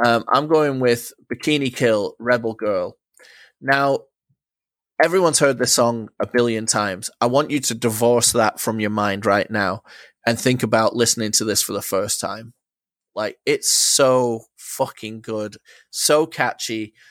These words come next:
so full of attitude, so full of, like,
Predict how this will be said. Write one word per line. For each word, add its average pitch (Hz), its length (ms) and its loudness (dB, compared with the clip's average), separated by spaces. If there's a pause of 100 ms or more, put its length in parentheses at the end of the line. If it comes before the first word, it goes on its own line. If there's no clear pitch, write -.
so 165 500 2
full 147 460 0
of 131 120 0
attitude, 107 680 -4 (360)
so 151 420 2
full 147 340 0
of, 127 140 -2
like, 110 420 -4